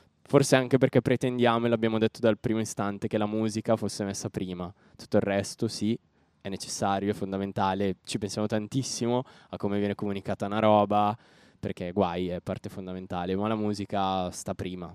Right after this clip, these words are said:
se no non faremmo musica, no? Quindi no, non è, non è mai cambiato nulla, fieramente, devo dire. Cioè, questo disco l'abbiamo consegnato così, l'abbiamo proposto così ed è uscito così.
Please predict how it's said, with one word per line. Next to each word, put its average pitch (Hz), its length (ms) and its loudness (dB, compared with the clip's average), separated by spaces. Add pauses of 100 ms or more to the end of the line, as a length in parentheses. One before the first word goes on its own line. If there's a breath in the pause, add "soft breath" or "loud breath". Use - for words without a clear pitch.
(160)
se - 160 -6
no 92 160 -2
non 92 140 -6
faremmo 92 320 -4
musica, 87 460 -8
no? 92 160 -6 (460)
Quindi 151 260 4
no, 135 160 6
non 131 160 2
è, 143 60 4
non 143 320 0
è 151 40 2
mai 143 120 2
cambiato 143 360 2
nulla, 120 320 4
fieramente, 110 720 4
devo 95 220 2
dire. 95 360 -2
Cioè, - 160 0
questo 135 240 4
disco 120 520 8
l'abbiamo 113 300 6
consegnato 113 480 0
così, 113 460 4 (220 loud breath)
l'abbiamo 107 300 2
proposto 110 400 0
così 101 320 2
ed 95 80 4
è 95 40 2
uscito 92 280 -2
così. 175 300 -2